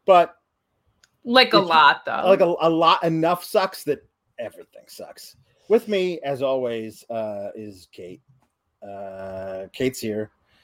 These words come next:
Speaker 1: Hey, everybody. Let's talk about N X T.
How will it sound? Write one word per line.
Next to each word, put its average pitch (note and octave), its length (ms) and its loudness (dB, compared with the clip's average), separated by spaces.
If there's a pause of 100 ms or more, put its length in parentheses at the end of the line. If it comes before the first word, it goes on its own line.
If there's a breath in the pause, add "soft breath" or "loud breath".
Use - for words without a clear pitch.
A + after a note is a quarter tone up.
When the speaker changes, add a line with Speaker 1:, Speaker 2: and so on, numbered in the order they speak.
(240)
Speaker 1:
Hey, A3+ 160 6
everybody. E3+ 560 4 (2500 loud breath)
Let's G3+ 380 2
talk F#3+ 280 4
about F3 400 2
N E3+ 160 0
X E3 260 -2
T. D3+ 480 -8